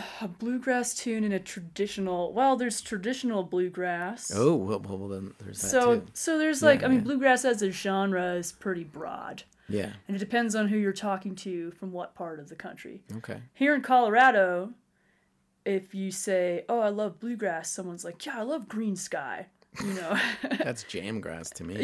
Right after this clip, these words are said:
Speaker 1: Y-, well,
Speaker 2: That's
Speaker 1: yeah,
Speaker 2: not
Speaker 1: and so,
Speaker 2: even,
Speaker 1: and th-,
Speaker 2: yeah.
Speaker 1: so if you s-, if you go, if you bring that to North Carolina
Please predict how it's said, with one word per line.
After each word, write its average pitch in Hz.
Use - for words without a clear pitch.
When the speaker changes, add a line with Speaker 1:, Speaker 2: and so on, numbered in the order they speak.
Speaker 1:
Y-, -
well, 277
Speaker 2:
That's 294
Speaker 1:
yeah, 339
Speaker 2:
not 196
Speaker 1:
and 220
so, 247
Speaker 2:
even, 214
Speaker 1:
and 220
th-, 214
Speaker 2:
yeah. 226
Speaker 1:
so 220
if 208
you 214
s-, -
if 214
you 196
go, 196
if 190
you 196
bring 254
that 180
to -
North 180
Carolina 165